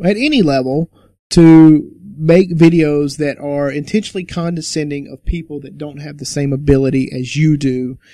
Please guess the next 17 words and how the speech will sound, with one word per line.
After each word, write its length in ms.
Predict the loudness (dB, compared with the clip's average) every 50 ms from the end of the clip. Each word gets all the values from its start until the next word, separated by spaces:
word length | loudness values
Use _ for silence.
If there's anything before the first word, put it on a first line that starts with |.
| _ _ _ _ _
in 180 | -12 -12 -12 -10
terms 380 | -10 -8 -6 -6 -6 -6 -8
of 140 | -10 -12 -10
their 300 | -8 -6 -2 -2 -2 -2
production 840 | 2 4 4 6 6 6 4 4 0 -6 -10 -8 -8 -10 -12 -14 _ _ -18 -16 -16 -12
or 180 | -6 -4 -2 -2
the 100 | -2 -2
quality 420 | 0 2 2 2 4 4 4 4
of 100 | 2 0
camera 380 | -2 -8 -8 -6 -6 -6 -4 -2
they 180 | -2 -2 -2 -2
own 420 | -4 -4 -4 -4 -4 -6 -8 -12
or 240 | -12 -12 -12 -12 -12
what 240 | -12 -10 -12 -10 -8
microphone 600 | -8 -8 -8 -4 -4 -6 -4 -4 -8 -8 -8 -6
they've 240 | -6 -6 -8 -6
got. 380 | -6 -6 -6 -4 -6 -6 -8 -10